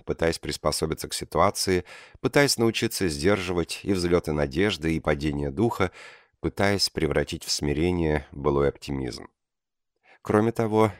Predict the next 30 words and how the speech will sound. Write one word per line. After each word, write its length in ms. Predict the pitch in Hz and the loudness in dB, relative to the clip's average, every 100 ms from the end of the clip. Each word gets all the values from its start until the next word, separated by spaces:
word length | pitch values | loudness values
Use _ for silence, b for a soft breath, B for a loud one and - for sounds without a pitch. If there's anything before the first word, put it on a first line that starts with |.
| - | -4
им 120 | 87 | -2
следовало 460 | - 95 95 92 | 2 2 4 4
собраться 520 | 87 87 82 82 - 73 | 4 2 2 2 0 -4
с 60 | |
духом 320 | 71 82 107 | -2 -2 -2
перед 220 | 98 85 73 | -4 -2 0
началом 480 | 71 - 76 76 | 0 0 0 2
нового 340 | 73 73 71 73 | 2 0 2 0
этапа 300 | - 76 76 | 0 -2 0
своей 320 | - 71 71 | -4 -2 -2
жизни 300 | 67 73 73 | -2 -4 -2
на 140 | 76 | -2
Ракхате. 560 | 78 - - 87 - - b b b b b b | -2 -4 -2 -2 -2 -10 b b b b b b
Колоссальная 640 | 78 78 - 80 73 71 | 0 2 2 2 2 0
работа, 460 | 71 71 98 - 53 | 0 0 0 0 -4
совершённая 800 | - 76 71 - 76 71 69 | -2 -2 -2 -2 -2 -2 -2
ими 140 | 69 67 | -2 -4
за 120 | 65 | -2
последние 540 | 78 76 76 71 69 | -2 -2 -2 -4 -4
несколько 480 | 69 67 - 67 - | -4 -6 -6 -8 -4
лет, 280 | 73 101 - B B B | 0 0 -4 B B B
и 60 | - | -6
случившаяся 800 | - 101 - 123 - 90 - 85 | -4 -2 -2 -2 0 0 0 -2
беда 420 | 80 78 98 101 B _ - | -2 2 2 2 B _ -8
взяли 400 | 76 71 78 73 | -4 2 2 2
своё. 460 | - 71 67 62 - _ _ _ _ _ _ _ | 0 0 0 -2 -6 _ _ _ _ _ _ _
Все 280 | - - 92 | -4 2 4
они 200 | 90 85 | 4 2
находились 600 | 80 78 73 71 80 76 | -2 -2 -4 -2 -2 -2
теперь 460 | - 76 - 76 73 | -4 -6 -2 -2 -2